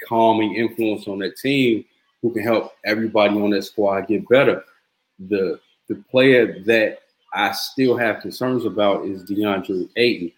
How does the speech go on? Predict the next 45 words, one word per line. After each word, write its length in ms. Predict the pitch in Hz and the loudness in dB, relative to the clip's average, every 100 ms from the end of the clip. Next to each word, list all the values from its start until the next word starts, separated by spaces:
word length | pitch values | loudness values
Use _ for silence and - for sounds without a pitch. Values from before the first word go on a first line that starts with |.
| _ _ _ - | _ _ _ -16
I 40 | 101 | -6
think 160 | 110 | -4
he 120 | 113 107 | -2 -2
got 180 | 98 | -2
a 40 | 87 | -4
lot 560 | 87 104 120 123 123 | -4 2 4 4 4
of 100 | 117 | 0
talent. 640 | - - 120 123 117 - 98 | -2 -4 0 2 0 -2 -8
I 60 | 98 | -8
think 180 | 104 | -8
he 120 | 107 107 | -6 -4
has 220 | 95 90 | -4 -4
a 60 | |
lot 220 | 95 104 104 | 0 2 2
of 140 | 98 | -2
ability, 760 | 87 - 120 127 117 104 101 - | -10 -2 4 6 4 0 -6 -10
but 100 | 95 | -14
he 120 | 110 | -12
still 500 | 107 - 117 120 107 - | -12 -4 2 4 2 0
kind 200 | 120 107 | -6 -6
of 120 | 98 - | -8 -8
quite 300 | - 110 101 98 | -4 -2 -2 -2
hasn't 460 | 107 107 98 95 - - _ _ _ _ _ | 0 0 0 -4 -6 -12 _ _ _ _ _
put 120 | 123 | 2
it 140 | 107 101 | 2 -2
together 500 | 101 90 113 107 98 | -6 2 2 4 -2
just 420 | 98 110 98 - - | 0 -2 -2 -6 0
yet. 280 | 117 - - | 2 2 -2
But 140 | 104 | -2
if 140 | 214 - | -2 -2
it 80 | - | -2
ever 260 | 123 107 | -2 -2
clicks 400 | 85 - 175 190 | -8 0 0 0
for 240 | - 98 92 | -6 -8 -8
him, 80 | 92 _ _ _ _ 87 | -12 _ _ _ _ -20
then 80 | |
Phoenix 340 | - 147 127 104 | 0 4 4 2
is 80 | 98 | -2
gonna 180 | 98 | -4
be 120 | 87 80 | -2 -6
a 60 | - | -2
problem. 340 | 120 104 80 - _ _ _ _ | 0 0 -4 -12 _ _ _ _
But, 360 | 107 101 87 - | -2 -2 -2 -2
you 120 | 107 | -2
know, 240 | 90 82 | -2 -6